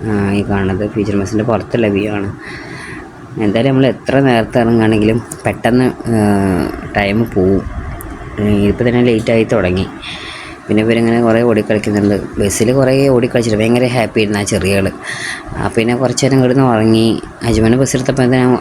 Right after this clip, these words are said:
കുറച്ച് നേരം ഓടിക്കളിച്ച് പിന്നെ അങ്ങനെ ഉറങ്ങി. കാരണം മേലത്തെ ഫ്ലോർ ഇടുന്നതുകൊണ്ട് ഓടിക്കളിക്കാൻ സുഖമായിരുന്നു. നമ്മളും പിന്നെ വേറെ രണ്ട് മൂന്ന് ആൾക്കാരുണ്ടാവുള്ളൂ. താഴത്തെ സീറ്റ് ഫുൾ ആയിരുന്നു. അപ്പോൾ നമ്മൾ മേലെ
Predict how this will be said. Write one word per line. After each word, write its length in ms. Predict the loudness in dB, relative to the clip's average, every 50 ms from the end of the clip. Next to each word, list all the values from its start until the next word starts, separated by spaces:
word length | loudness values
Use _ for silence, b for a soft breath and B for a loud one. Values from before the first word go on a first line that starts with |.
| 0 -2
കുറച്ച് 260 | -2 -2 -2 0 0
നേരം 180 | 0 0 2 0
ഓടിക്കളിച്ച് 380 | 0 0 0 0 0 0 0 0
പിന്നെ 140 | 0 2
അങ്ങനെ 180 | 2 4 4 4 2
ഉറങ്ങി. 180 | 2 0 -2 -2 0
കാരണം 140 | 0 2 2
മേലത്തെ 320 | 2 2 0 0 0 -2
ഫ്ലോർ 340 | -2 0 2 2 2 4 4
ഇടുന്നതുകൊണ്ട് 500 | 2 2 2 2 2 4 2 2 2 0 -2 -6 B B B B B B B B B B B B -4 -2 2 4 4
ഓടിക്കളിക്കാൻ 420 | 4 4 2 2 2 2 2 0
സുഖമായിരുന്നു. 560 | 2 2 2 2 2 2 0 0 -2 0 2
നമ്മളും 300 | 2 4 4 4 4 2 0 -2 -2
പിന്നെ 160 | 0 0 2
വേറെ 180 | 2 2 2 2
രണ്ട് 140 | 2 0 2
മൂന്ന് 140 | 2 2 0
ആൾക്കാരുണ്ടാവുള്ളൂ. 560 | 0 0 -2 -2 0 0 2 2 2 0 -2 -4 -10 B B B B B B B -2
താഴത്തെ 300 | -2 0 0 0 0 0
സീറ്റ് 300 | 2 2 2 2 2 2
ഫുൾ 200 | 0 2 2 2
ആയിരുന്നു. 240 | 4 2 2 0 0
അപ്പോൾ 120 | 0 0
നമ്മൾ 140 | 2 2 2
മേലെ 260 | 2 2 2 2 0